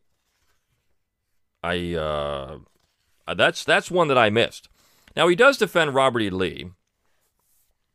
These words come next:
um, as a, as a quintessential Southern gentleman, and he does that well, um, I think, for the most part. Uh, but he doesn't, he, he says some other things about Confederate statues, and I'll get into that in a minute.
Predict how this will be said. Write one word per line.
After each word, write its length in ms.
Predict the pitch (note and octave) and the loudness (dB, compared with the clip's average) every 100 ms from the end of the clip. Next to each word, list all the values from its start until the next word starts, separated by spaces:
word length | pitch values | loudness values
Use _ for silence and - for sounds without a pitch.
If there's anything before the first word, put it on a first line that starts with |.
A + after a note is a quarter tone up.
| - - | -16 -6
um, 300 | F2 F2 F#2+ | -4 -2 -2
as 260 | G#2 G2+ | -4 0
a, 200 | G2+ F#2+ | 0 0
as 200 | E2+ G2 | -2 -4
a 80 | G2 | -4
quintessential 580 | - C#3+ A2 C3 A#2 G#2 | -2 -2 -2 -2 -2 -4
Southern 360 | - G#2+ F#2 F2 | 0 0 0 -2
gentleman, 340 | F#2 F2 C2 | -4 -4 -8
and 100 | G2 | -8
he 80 | C3 | 0
does 240 | D3 D3+ | 2 2
that 200 | C#3 C3 | 2 0
well, 480 | A2 C#3 E2 C2 A2 _ _ _ _ _ - | 2 2 2 -2 -10 _ _ _ _ _ 0
um, 340 | G2+ G2 G#2+ | 4 4 2
I 100 | E3 | -2
think, 260 | E3 E3+ C#3+ | 0 -2 0
for 80 | C#3+ | 0
the 80 | |
most 280 | B2+ B2+ - | 4 2 0
part. 360 | - - F2+ - _ _ _ _ | -8 -8 -10 -12 _ _ _ _
Uh, 160 | A#2+ A#2 | -8 -2
but 200 | C#3 C3 | -2 -2
he 100 | C#3+ | 0
doesn't, 340 | F#3 G#3 F#3 | 2 2 -2
he, 160 | D3 - | -8 -12
he 240 | B2 D#3 | -10 -10
says 320 | C3 G#3 A#3 | -8 -4 -4
some 200 | - E3+ | -4 0
other 180 | E3 F3+ | 2 2
things 340 | D#3 C#3 B2 A#2 | 2 0 0 0
about 220 | A2 G#2 | 0 0
Confederate 380 | A#2 C3 A2+ G#2 | -2 -2 0 0
statues, 400 | A#2+ A2 G2+ F#2 | 0 0 -2 -6
and 80 | |
I'll 40 | F#2+ | -4
get 120 | G2+ | -4
into 100 | F#2 | 0
that 120 | F#2 | -2
in 40 | D#2 | 0
a 20 | |
minute. 340 | A2 E2 D#2 | -4 -4 -6